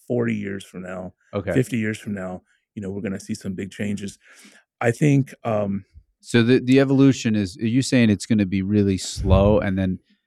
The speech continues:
Speaker 2: forty years from now, we'll look back at twenty twenty-four and go, "Boy, they didn't know what was coming"?
Speaker 1: Yeah, it's very much like what happened at the turn of the previous century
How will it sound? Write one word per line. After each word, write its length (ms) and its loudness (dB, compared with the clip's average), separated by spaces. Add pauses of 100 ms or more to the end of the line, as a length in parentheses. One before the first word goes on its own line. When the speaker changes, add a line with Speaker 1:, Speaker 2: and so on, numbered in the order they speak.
(160)
Speaker 2:
forty 420 4
years 280 4
from 120 -6
now, 180 4
we'll 180 0
look 220 -2
back 380 2
at 160 -2 (180)
twenty 280 4
twenty-four 680 -2
and 100 -4
go, 280 -4 (680)
"Boy, 120 2
they 100 2
didn't 160 0
know 120 0
what 120 -2
was 120 -16
coming"? 320 -8 (360)
Speaker 1:
Yeah, 100 0 (240)
it's 160 2
very 500 4
much 320 0
like 180 0
what 120 -4
happened 380 -2
at 140 -10
the 80 -12
turn 340 -2
of 240 -6
the 100 -10
previous 460 0
century 540 -6